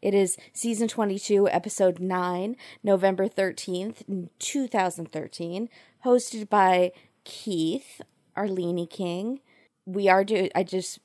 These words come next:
wanna say again, we're doing our secret series, but this is also kind of in the vein of our series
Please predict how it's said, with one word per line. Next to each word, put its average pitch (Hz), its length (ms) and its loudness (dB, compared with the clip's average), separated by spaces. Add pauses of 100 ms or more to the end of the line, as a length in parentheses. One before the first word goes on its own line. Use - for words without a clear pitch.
wanna 180 380 -2
say 175 320 0
again, 170 380 -6
we're 175 120 -4
doing 175 260 -2
our 175 100 -2
secret - 440 -8
series, 170 540 -4 (540)
but 180 300 4
this 180 300 -4
is 190 140 -6 (100)
also 190 720 4 (420)
kind 254 380 -2
of 269 160 4
in 233 160 0
the 220 80 0
vein 214 380 2
of 190 260 0
our 190 120 2
series 190 600 0